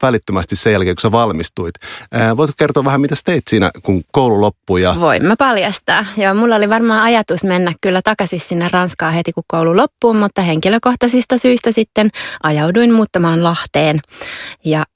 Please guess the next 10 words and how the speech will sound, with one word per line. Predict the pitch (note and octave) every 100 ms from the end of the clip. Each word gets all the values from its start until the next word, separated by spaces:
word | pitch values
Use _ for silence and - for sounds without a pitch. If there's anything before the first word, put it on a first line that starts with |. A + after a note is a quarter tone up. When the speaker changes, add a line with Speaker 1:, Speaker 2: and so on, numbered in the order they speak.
| _ _ _ _ -
Speaker 2:
hankin | F#3+ F3+ E3+ E3
siitä | F3+ F3 E3+
nopeasti | G3 G#3 D#3 D3 E3 E3
duunin. | B3 C4 G3+ F3+
Itse | F3 -
asiassa | E3 F3 E3 F3+
my-, | E3 D#3+ - G#3
myin | F#3+ F3 C4+ - -
A | D#3 G3+
nelospaperia. | D#4 E3+ - C#3+ C3+ C#3+ F#2+